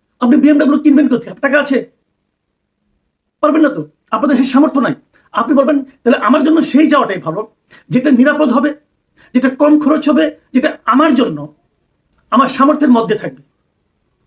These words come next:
যেটা আমার জন্য উপকারী হবে।" আপনি তো সেটাই চাবেন, কারণ আপনার তো চট্টগ্রামে বারবার যেতে হবে, আপনি সেটা চাবেন, এটাই কিন্তু নিয়ম। তো আপনি যে বেস্ট কোম্পানিটাকে আনলেন,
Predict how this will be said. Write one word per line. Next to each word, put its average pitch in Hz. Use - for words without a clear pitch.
যেটা 208
আমার 220
জন্য 240
উপকারী 254
হবে।" 160
আপনি 226
তো 294
সেটাই 311
চাবেন, 233
কারণ 254
আপনার 262
তো 277
চট্টগ্রামে 277
বারবার 240
যেতে 208
হবে, 131
আপনি 233
সেটা 254
চাবেন, 294
এটাই 269
কিন্তু 262
নিয়ম। 240
তো 285
আপনি 240
যে 302
বেস্ট 247
কোম্পানিটাকে 269
আনলেন, 156